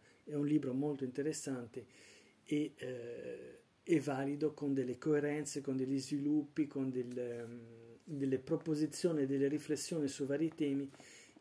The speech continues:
che si rivelano molto, molto interessanti. Per cui è un libro che vi consiglio molto, molto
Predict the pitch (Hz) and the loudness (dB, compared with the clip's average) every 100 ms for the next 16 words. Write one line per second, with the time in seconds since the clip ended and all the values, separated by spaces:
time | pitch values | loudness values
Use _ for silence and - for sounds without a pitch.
0 | - 151 - 147 147 143 139 131 135 127 | 0 2 2 2 2 4 4 4 2 0
1 | 127 123 117 123 120 113 107 120 - 135 | 0 -4 -4 -4 -2 -4 -2 -2 0 0
2 | 135 131 - - - - - - - - | 0 -2 -2 -4 -4 -6 -4 0 2 2
3 | - 208 190 151 139 135 120 139 135 151 | 0 0 2 2 2 2 0 0 0 0
4 | - 147 135 135 127 131 127 127 120 113 | 0 2 2 4 4 4 2 0 -2 -4
5 | - | -8